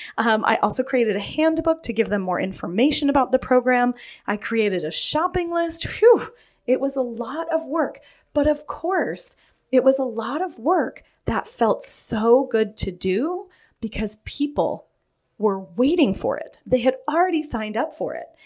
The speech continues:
So as I say this, I'm sure you can see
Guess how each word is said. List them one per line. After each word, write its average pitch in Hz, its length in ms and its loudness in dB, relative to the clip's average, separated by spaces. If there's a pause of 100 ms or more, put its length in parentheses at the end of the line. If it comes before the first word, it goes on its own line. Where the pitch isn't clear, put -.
(160)
So 277 300 4 (180)
as 277 220 -2
I 294 100 4
say 285 280 -2
this, 208 300 2
I'm 226 120 -2
sure 269 260 -2
you 269 160 -2
can 214 380 -8 (140)
see 233 720 -2